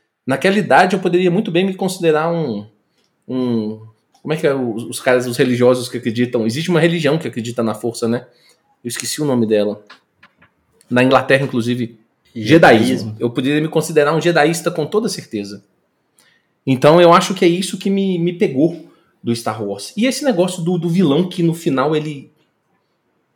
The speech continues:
Speaker 1: ele se torna o verdadeiro herói, né?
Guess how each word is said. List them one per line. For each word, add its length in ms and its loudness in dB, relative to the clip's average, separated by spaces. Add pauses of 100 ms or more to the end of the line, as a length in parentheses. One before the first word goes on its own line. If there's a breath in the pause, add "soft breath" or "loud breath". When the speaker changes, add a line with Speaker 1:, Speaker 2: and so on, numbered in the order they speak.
(160)
Speaker 1:
ele 220 -4
se 140 -8
torna 360 0
o 360 -4
verdadeiro 520 4
herói, 300 6
né? 280 -2